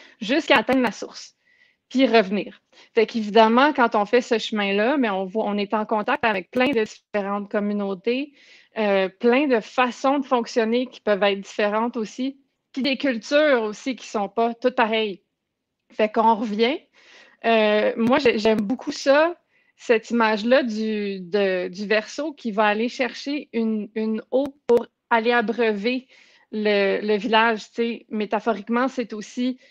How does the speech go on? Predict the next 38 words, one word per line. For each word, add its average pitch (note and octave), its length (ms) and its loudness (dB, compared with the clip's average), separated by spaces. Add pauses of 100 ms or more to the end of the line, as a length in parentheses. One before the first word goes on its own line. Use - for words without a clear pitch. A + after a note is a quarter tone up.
(400)
euh, F#3+ 300 -2
abreuver A#3 560 -2
de G#3+ 140 0
savoir G#3 960 2
parce G#3 180 -2
qu'il G#3 300 -4
vient A#3 320 0
avec G3+ 260 -2
des G3+ 220 -6
expériences G#3+ 720 -4
différentes. G3+ 840 -6 (640)
Euh, F#3 440 0 (160)
puis B3 200 0
aussi, A#3 240 -4
ben, B3 120 2
c'est A#3+ 120 -4
ça, C#4 200 4
comme C4+ 240 2
il C4+ 60 4
arrive B3+ 280 2
après C4 400 2
le B3 140 0
Capricorne, A#3 840 -4 (440)
le G#3+ 100 -2
Capricorne A#3+ 560 0
qui A#3 100 -2
a G#3 60 2
des G3 140 -2
systèmes, A#3 800 0
qui G3+ 280 -4
est, F#3 120 -4
tu - 80 -20
sais, A#3 100 -4
qui A3+ 160 -6
veut F#3+ 120 -10
contrôler, A3 600 -2
qui - 120 -16
va, F#3+ 200 -2